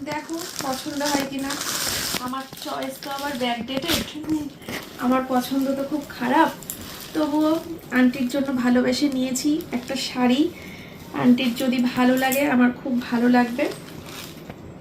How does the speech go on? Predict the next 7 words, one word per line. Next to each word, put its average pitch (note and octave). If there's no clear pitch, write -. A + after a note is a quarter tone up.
এই C4
যে C#4
যাচ্ছে C4
শাড়িটা, B3
এই C4
দেখো, A#3+
এই C4